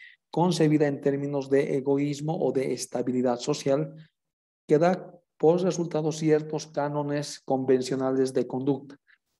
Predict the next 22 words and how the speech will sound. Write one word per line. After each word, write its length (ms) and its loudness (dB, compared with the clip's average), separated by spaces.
que 100 -2
a-, 360 -4
que 260 2
en 140 -2
conjunto 540 0
sirven 420 2
a 80 -2
las 240 -4
finalidades 640 0
humanas. 500 -6
Tales 320 2
convenciones 760 -2
pueden, 420 2
desde 240 0
luego, 340 2
estar 420 -6
muy 200 0
extendidas 640 -2
y 80 -6
ser 220 0
relativamente 800 -2
permanentes, 720 -4